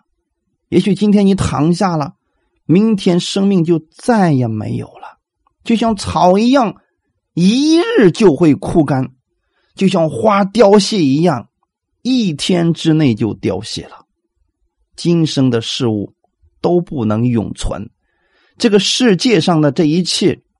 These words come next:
有一天都要消没的，美容就消没了。他指的是什么呢？一个人靠着所夸的部分。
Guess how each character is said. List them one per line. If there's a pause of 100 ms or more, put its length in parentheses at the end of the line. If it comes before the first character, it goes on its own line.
(120)
有
一
天
都
要
消
没
的， (800)
美
容
就
消
没
了。 (1200)
他
指
的
是
什
么
呢？ (460)
一
个
人
靠
着
所
夸
的
部
分。